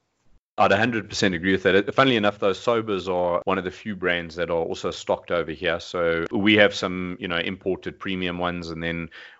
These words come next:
we have Sobas, and I don't have any of them.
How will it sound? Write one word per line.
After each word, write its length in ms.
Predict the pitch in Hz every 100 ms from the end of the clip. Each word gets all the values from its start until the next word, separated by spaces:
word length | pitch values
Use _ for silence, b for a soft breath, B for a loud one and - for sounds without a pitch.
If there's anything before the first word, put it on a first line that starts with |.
| -
we 80 | 82
have 160 | 82
Sobas, 440 | - 101 101 87 85
and 140 | 85 82 _ _
I 100 | -
don't 200 | 110 117
have 140 | 120 110
any 180 | 107 110
of 100 | 107
them. 240 | 196